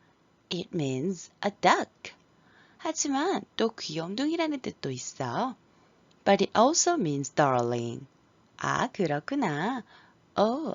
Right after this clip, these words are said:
I see. Look at this picture. What do you think it is? I think it's a rabbit. I think it's a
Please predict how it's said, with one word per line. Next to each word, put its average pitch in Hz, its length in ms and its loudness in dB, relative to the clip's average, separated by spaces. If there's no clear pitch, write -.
I 226 280 2
see. 156 680 -6
Look 320 260 6
at 330 140 0
this 208 200 2
picture. 156 760 4
What 196 220 2
do 185 60 -2
you 180 200 -2
think 151 360 -6
it 175 100 -2
is? 214 560 -4
I 427 300 -2
think 220 280 -2
it's 262 180 -4
a 285 100 6
rabbit. 240 800 0
I 202 240 -2
think 139 420 -6
it's 120 200 -6
a 123 80 -4